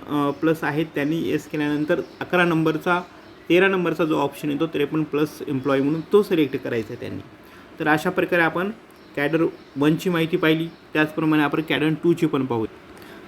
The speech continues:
यानंतर तुम्ही कॅडर, अ, अप्लाय कॅडर टूला क्लिक करा. त्यानंतर इथं जे तीस किलोमीटरच्या आतमध्ये शाळा नाही याचं एक, अ,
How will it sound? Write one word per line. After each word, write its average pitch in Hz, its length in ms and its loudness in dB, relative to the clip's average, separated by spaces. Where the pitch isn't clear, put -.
यानंतर 170 420 4
तुम्ही 175 300 -2
कॅडर, 170 320 4
अ, 131 180 2
अप्लाय 165 300 2
कॅडर 165 320 4
टूला 165 600 -4
क्लिक 151 320 -4
करा. 156 200 0
त्यानंतर 165 500 2
इथं 160 260 0
जे 175 120 4
तीस 185 220 -6
किलोमीटरच्या 151 640 0
आतमध्ये 151 580 0
शाळा 151 300 -2
नाही 143 300 0
याचं - 180 0
एक, 156 220 0
अ, 156 120 -4